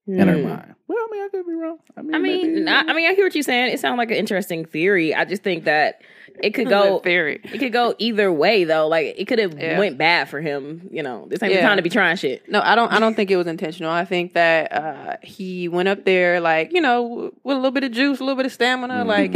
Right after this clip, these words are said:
Speaker 3: 'cause everybody, all your niggas at the table, like,
Speaker 2: And they
Speaker 3: "Damn,
Speaker 2: all,
Speaker 3: who was
Speaker 2: right,
Speaker 3: that?"
Speaker 2: they all
Speaker 3: And he
Speaker 2: watching.
Speaker 3: like, "Hold on, I'll be right back."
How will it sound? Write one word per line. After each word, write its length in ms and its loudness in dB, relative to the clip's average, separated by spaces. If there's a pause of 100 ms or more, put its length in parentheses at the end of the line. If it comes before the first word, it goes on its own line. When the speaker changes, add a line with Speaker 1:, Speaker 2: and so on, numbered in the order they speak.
Speaker 3:
'cause 100 -2
everybody, 360 2 (320)
all 180 2
your 120 2
niggas 180 0
at 60 -8
the 60 -16
table, 220 0
like, 100 -2 (100)
Speaker 2:
And 140 2
they 60 6
Speaker 3:
"Damn, 120 6
Speaker 2:
all, 160 6
Speaker 3:
who 60 4
was 80 4
Speaker 2:
right, 180 6
Speaker 3:
that?" 140 4
Speaker 2:
they 140 6
all 180 4
Speaker 3:
And 60 0
he 40 4
Speaker 2:
watching. 380 4
Speaker 3:
like, 180 4
"Hold 200 0
on, 120 -2
I'll 100 -4
be 140 -8
right 500 2
back." 440 0